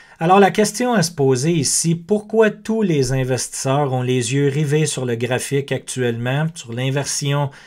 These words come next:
des taux deux dix américains ?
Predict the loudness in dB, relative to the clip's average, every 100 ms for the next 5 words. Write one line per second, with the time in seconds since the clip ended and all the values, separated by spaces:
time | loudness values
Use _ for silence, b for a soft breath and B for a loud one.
0 | B -4 -2 0 0 2 2 4 4 4
1 | 0 -2 0 0 -4 -8 -8 -6 -6 -2
2 | 0 2